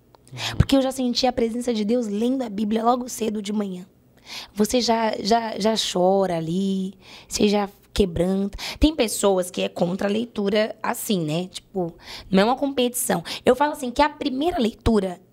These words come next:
Speaker 2: você tem que ler. Ler, ler pra dizer, "Eu li."
Speaker 1: Uhum.
Speaker 2: Entende? Foi, ó, qu-, quem me motivou a ler foi o professor Luciano, evangelista Luciano, muito obrigada, que Deus abençoe sua vida.
Speaker 1: Uhum.
Speaker 2: Ele era pro-, ele era o superinde-,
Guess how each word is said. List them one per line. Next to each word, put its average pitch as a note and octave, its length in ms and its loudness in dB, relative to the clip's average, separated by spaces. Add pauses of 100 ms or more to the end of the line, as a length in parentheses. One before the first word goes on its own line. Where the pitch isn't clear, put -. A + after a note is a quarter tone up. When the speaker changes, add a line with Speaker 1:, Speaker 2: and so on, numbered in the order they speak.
(120)
Speaker 2:
você - 160 0
tem D4+ 180 -4
que D4 120 -2
ler. C4+ 440 2 (300)
Ler, C4 420 2 (380)
ler C4 420 4
pra C4 180 -2
dizer, A3 220 0
"Eu A#3+ 140 2
li." A3 400 0 (400)
Speaker 1:
Uhum. G#2 340 -8
Speaker 2:
Entende? G3 600 0
Foi, A3 260 2
ó, F#3 300 2 (460)
qu-, A#3+ 160 0
quem D#4 180 2
me F4 80 -2
motivou A#3+ 540 2
a F3 40 0
ler F3+ 520 0 (180)
foi F#3+ 200 4
o F#3+ 80 2
professor G#3+ 560 -2 (240)
Luciano, G#3+ 680 0 (540)
evangelista G3 560 0
Luciano, G3 400 0
muito G3 200 0
obrigada, F#3 340 0
que G3 80 -12
Deus G3 160 0
abençoe G#3+ 260 -4
sua A3+ 160 2
vida. A3 300 -2 (300)
Speaker 1:
Uhum. B2 220 -4 (480)
Speaker 2:
Ele D4+ 280 4
era C#4+ 120 2
pro-, C#4+ 160 2
ele C4 180 2
era C4+ 100 2
o C4 40 -6
superinde-, C4+ 680 0